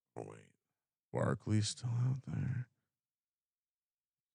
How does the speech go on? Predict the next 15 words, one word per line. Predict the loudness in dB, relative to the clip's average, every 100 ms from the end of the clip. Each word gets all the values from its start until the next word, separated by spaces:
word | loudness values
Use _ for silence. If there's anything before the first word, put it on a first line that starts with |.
| _ _ _ _ _ _ -4
Uh, | -2 -2 -4 -4 -2 0 -4 -8 _ _ _ _ _ _ _ _ _ _ _ _ _ _ _ _ _ _ _ _
uh, | -6 0
take | 2 4
my, | 4 4 2
uh, | 0 -2 -4 -10 _ _ 8
Dan | 10 10 8
Jones. | 8 12 12 12 12 12 10 8 6 2 -2 -8 -18 _ _ 4
<laughs> | 6 6 4 4 4 2 0 0 -4 -4 -4 -6 -8 -8 _ _ _
Oh | 10 10
my | 10 6
God, | 6 8 10
this | 10
team | 10 10 10
is | 8
insane. | 4 2 4 8 8 6 0